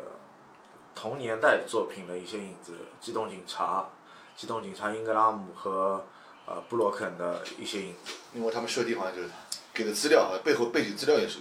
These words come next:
Speaker 2: 也是用他们的。
Speaker 1: 有，有相近的地方。
Speaker 2: 对。
Speaker 1: 特别是，特别是在金宝凡的身上。
Speaker 2: 金宝凡身上。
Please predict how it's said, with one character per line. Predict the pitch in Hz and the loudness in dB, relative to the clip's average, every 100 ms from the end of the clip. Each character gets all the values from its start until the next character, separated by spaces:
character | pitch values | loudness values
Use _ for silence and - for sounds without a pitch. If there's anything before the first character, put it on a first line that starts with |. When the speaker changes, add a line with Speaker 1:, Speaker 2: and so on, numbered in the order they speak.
| - | -8
Speaker 2:
也 | 95 | -8
是 | - | -6
用 | 104 | -6
他 | 98 101 | -2 2
们 | |
的。 | 113 | 4
Speaker 1:
有， | |
有 | 113 110 101 | 6 4 2
相 | 135 131 | 2 0
近 | 131 110 | 0 -4
的 | |
地 | 101 95 | -6 -10
方。 | - - | -10 -4
Speaker 2:
对。 | 92 - - - - - - | -4 -4 -10 -20 -20 -20 -4
Speaker 1:
特 | 185 | 4
别 | 202 160 | 6 8
是， | 175 - | 8 8
特 | 202 | 8
别 | 156 | 8
是 | 147 160 | 6 6
在 | 139 123 | 6 6
金 | 139 | 2
宝 | 127 98 | 2 2
凡 | 101 | 0
的 | 110 | -6
身 | 107 | -2
上。 | |
Speaker 2:
金 | 156 139 | 4 6
宝 | 120 | 6
凡 | 107 | 4
身 | 104 | 0
上。 | 101 | -4